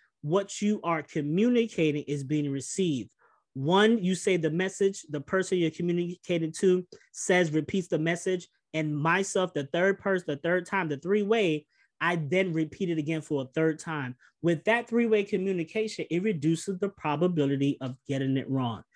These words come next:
So those are some things right there. So those are the first six things of the it factor. And stay connected with me. We have about five more. And again, this is in my book. This is chapter three.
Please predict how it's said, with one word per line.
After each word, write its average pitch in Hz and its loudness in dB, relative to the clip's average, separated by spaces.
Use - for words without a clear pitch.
So 190 10
those 196 10
are 220 12
some 190 4
things 170 6
right 160 0
there. 160 2
So 196 2
those 269 6
are 240 8
the 185 4
first 208 2
six 202 -4
things 180 -2
of 147 -4
the 151 -4
it 156 0
factor. 131 -4
And 135 0
stay 190 8
connected 214 6
with 160 2
me. 147 0
We 165 0
have 175 2
about 160 2
five 180 2
more. 151 -2
And 170 2
again, 185 8
this 214 6
is 226 2
in 214 4
my 208 0
book. 170 -2
This 160 -4
is 185 -4
chapter 180 -2
three. 160 -2